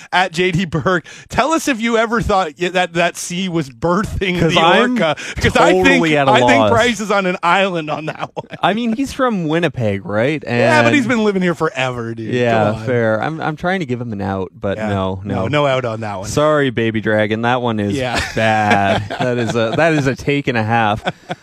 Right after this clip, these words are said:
Speaker 2: I mean, like, here's my biggest issue with the new primary jerseys is that the new stick and rink logo, which
Speaker 1: Got
Speaker 2: is
Speaker 1: that
Speaker 2: just
Speaker 1: different, uh, stick in it?
Speaker 2: Yeah, the,
Speaker 1: Yeah.
Speaker 2: the, the green one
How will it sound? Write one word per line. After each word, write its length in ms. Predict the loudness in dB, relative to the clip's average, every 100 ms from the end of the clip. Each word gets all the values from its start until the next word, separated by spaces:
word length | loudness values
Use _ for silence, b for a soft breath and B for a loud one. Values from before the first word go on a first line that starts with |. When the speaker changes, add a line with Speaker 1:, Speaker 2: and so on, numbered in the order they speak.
| -4
Speaker 2:
I 100 | -2
mean, 220 | 0 0
like, 200 | -2 -4 -6
here's 400 | -8 -4 -4 -4
my 220 | -4 -2
biggest 400 | -2 -4 -4 -2
issue 240 | -2 -4 -6
with 100 | -6
the 60 | -6
new 560 | -4 -2 -2 -2 -4 -8 _ _
primary 500 | -2 0 0 0 -2
jerseys 500 | -2 -4 -4 -6 -6
is 140 | -6 -2
that 240 | 0 0
the 100 | -4
new 180 | -2 -4
stick 300 | -4 -6 -4
and 160 | -4
rink 220 | -4 -4 -2
logo, 440 | -2 0 -2 -4 b b b
which 80 | -2
Speaker 1:
Got 60 |
Speaker 2:
is 40 | 0
Speaker 1:
that 100 | 0
Speaker 2:
just 100 | 0
Speaker 1:
different, 400 | -2 -2 -4 -6 _ _ -2
uh, 180 | 0 0
stick 320 | -2 -4 -4
in 100 | -4
it? 80 | 0
Speaker 2:
Yeah, 160 | 2
the, 80 | 2
Speaker 1:
Yeah. 220 | 0 0
Speaker 2:
the, 260 | 0 2 2
the 100 | 0
green 360 | -2 -4 -2 0
one 220 | 0